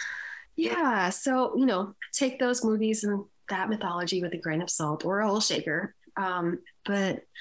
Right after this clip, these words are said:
what's interesting is I've, I once called upon Thor kind of half jokingly. Um, I wrote this article for Patheos Pagan called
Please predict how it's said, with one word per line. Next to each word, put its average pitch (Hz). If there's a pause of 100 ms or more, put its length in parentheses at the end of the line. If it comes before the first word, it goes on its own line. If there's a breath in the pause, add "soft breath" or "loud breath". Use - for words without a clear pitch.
(400 loud breath)
what's 214
interesting 247
is 180 (160)
I've, 180 (1400 loud breath)
I 190
once 214
called 180
upon 180 (120)
Thor 165 (100)
kind 330
of 330
half 240
jokingly. 180 (540 loud breath)
Um, 175 (400)
I 226
wrote 269
this 254
article 196
for 180
Patheos 180
Pagan 165
called 156